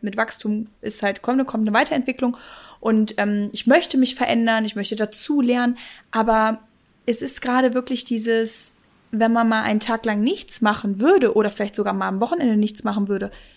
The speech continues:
also ich bin da so, ich weiß, ich will, will euch jetzt nicht mit, da mit ins Boot holen, aber ja, für mich ist es ganz schwer, mich gut zu fühlen, wenn ich nicht produktiv bin. Und das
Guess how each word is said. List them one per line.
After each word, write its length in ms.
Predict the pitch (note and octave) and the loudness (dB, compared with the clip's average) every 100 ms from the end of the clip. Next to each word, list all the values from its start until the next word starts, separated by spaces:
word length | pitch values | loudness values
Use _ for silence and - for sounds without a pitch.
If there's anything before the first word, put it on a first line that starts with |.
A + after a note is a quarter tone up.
| _ _ _ - | _ _ _ -2
also 200 | G#3 - | 0 2
ich 340 | D4 - - | 2 2 0
bin 120 | G3 | 0
da 100 | F#3 | 2
so, 80 | G3 | 0
ich 160 | G3 G3+ | 0 2
weiß, 160 | G3+ G3+ | 0 0
ich 220 | G#3 - | -8 -4
will, 280 | G#3+ - A3 | -2 0 2
will 140 | G#3+ G#3+ | 4 4
euch 80 | |
jetzt 180 | G#3+ G#3+ | 2 -2
nicht 140 | A3 G#3+ | -2 -2
mit, 160 | G#3+ | -2
da 140 | A3 G#3 | 0 0
mit 160 | G#3 | -2
ins 100 | G3+ | -2
Boot 300 | - A#3 - | 2 2 2
holen, 140 | C#4 B3 | 0 0
aber 380 | A3 G#3+ A3 _ _ _ _ _ - - - - - _ _ | 2 2 0 _ _ _ _ _ -18 -18 -18 -20 -20 _ _
ja, 220 | C#4+ - | 2 2
für 140 | G#3+ A3 | 2 4
mich 200 | A#3+ C4 | 4 0
ist 140 | - | -4
es 240 | A3 - | -2 -2
ganz 400 | - A#3+ D#4 E4 | 0 2 2 0
schwer, 460 | - - G#3 A3 C4+ | -2 -2 2 4 4
mich 400 | C4 B3 - - | 4 2 -2 -4
gut 240 | C4 D4 | -2 -2
zu 120 | - A3 | -4 -6
fühlen, 320 | - A3 A3+ | -2 0 0
wenn 120 | G#3+ | 0
ich 160 | G#3+ A#3 | 0 0
nicht 260 | B3 - | 0 -4
produktiv 580 | - A3+ A3 - G3+ - | -4 -4 -4 -4 -6 -6
bin. 220 | - - | -10 -8
Und 320 | - G#3+ G#3 | -4 -4 -2
das 420 | G3 C4 - - | 0 2 0 -4